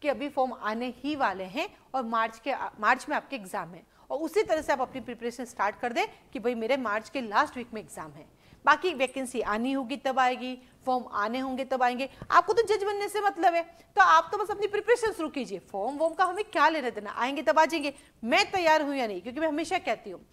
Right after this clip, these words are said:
कि आग लगने के बाद कुआं खोदोगे उसका क्या फायदा है, आप अभी से कुआं खोद के रख लो।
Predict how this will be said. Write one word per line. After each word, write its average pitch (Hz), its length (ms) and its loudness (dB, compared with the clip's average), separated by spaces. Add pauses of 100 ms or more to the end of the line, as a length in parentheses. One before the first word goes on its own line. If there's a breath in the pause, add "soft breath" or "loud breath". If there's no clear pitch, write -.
(320 soft breath)
कि 330 120 -4 (180)
आग 330 260 8
लगने 370 240 -2
के 311 60 -8
बाद 381 160 0
कुआं 339 240 4
खोदोगे 349 340 -4
उसका - 200 -2
क्या 359 200 4
फायदा 233 300 -4
है, 160 120 -14 (300 loud breath)
आप 381 200 8
अभी 330 160 4
से 440 160 0
कुआं 403 200 4
खोद 392 220 -2
के 392 100 0
रख 381 180 2
लो। 202 180 -4